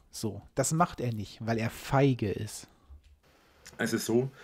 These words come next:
Speaker 2: dass Leute vor meiner Tür stehen, die hier randalieren, die mir auf die Nerven gehen und irgendwelchen anderen Blödsinn machen, während ich schlicht und ergreifend nichts anderes kann. Denn, äh, irgendwo muss ich auch, äh, sehen, wo ich bleib. Und nach dem Verhalten, was die Hater in den letzten acht Jahren abgezogen haben,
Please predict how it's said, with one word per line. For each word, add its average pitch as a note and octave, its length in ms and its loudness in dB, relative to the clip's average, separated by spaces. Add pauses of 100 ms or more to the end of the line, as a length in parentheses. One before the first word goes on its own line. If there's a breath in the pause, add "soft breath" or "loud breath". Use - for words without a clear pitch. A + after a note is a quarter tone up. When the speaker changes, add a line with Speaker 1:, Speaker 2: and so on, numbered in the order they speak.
(140 loud breath)
Speaker 2:
dass G#2 120 0
Leute A#2 220 4
vor C3+ 120 -2
meiner G#2+ 220 0
Tür B2+ 220 2
stehen, C#3 380 -4
die A#2 100 0
hier G#2+ 140 4
randalieren, G2+ 540 0
die A2+ 80 -4
mir G#2+ 120 -2
auf F#2+ 100 -6
die G2+ 100 -2
Nerven B2+ 320 0
gehen B2 180 -2
und G2 80 -2
irgendwelchen G#2+ 340 -2
anderen B2 220 0
Blödsinn G#2 360 0
machen, F#2+ 280 -6 (340 loud breath)
während G#2+ 280 0
ich A#2+ 120 -4
schlicht - 260 0
und A2 100 -4
ergreifend G2+ 460 0
nichts - 200 -8
anderes - 340 -4
kann. C3+ 220 -4 (840 loud breath)
Denn, A2 280 2
äh, G#2+ 200 2 (140)
irgendwo C3+ 680 4 (600)
muss A#2+ 200 2
ich - 160 -4
auch, - 240 2 (340)
äh, G#2+ 300 0
sehen, G#2+ 340 -2
wo F#2+ 80 2
ich F#2 120 -2
bleib. F2 280 0 (400 loud breath)
Und G#2+ 280 0
nach G#2 120 -2
dem A#2+ 140 0
Verhalten, B2 420 0
was G2 160 -2
die F#2+ 80 -8
Hater A2+ 220 0
in G#2+ 40 0
den G#2 100 -2
letzten - 280 -2
acht - 160 -6
Jahren G2 200 0
abgezogen F#2+ 520 -4
haben, F2+ 260 -6